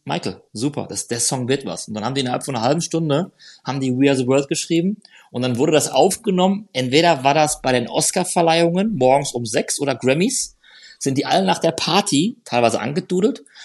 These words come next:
morgens nach Hollywood gefahren, in den Sunset Boulevard in ein Studio und haben dann mit sechzig Künstlern, da sind ja alle dabei gewesen,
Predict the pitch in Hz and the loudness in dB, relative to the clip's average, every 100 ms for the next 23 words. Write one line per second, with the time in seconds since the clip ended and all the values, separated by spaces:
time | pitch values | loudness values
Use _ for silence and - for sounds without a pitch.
0 | - 123 131 170 170 135 120 180 196 135 | -6 2 4 4 -2 -6 0 2 2 2
1 | - 135 131 131 117 113 190 196 - 127 | -4 -4 -4 0 0 2 2 2 2 0
2 | 113 120 117 113 - 190 151 127 175 - | 2 0 0 -4 -2 0 2 2 0 -8
3 | - _ - 113 139 143 131 107 98 147 | -20 _ -6 -2 0 0 0 -2 -4 -4
4 | - - - - 170 - - 101 185 104 | -2 -2 -4 -2 0 0 0 -2 -2 -4
5 | 104 120 123 107 - 85 87 95 127 | -2 0 0 0 -2 -4 -4 -4 -6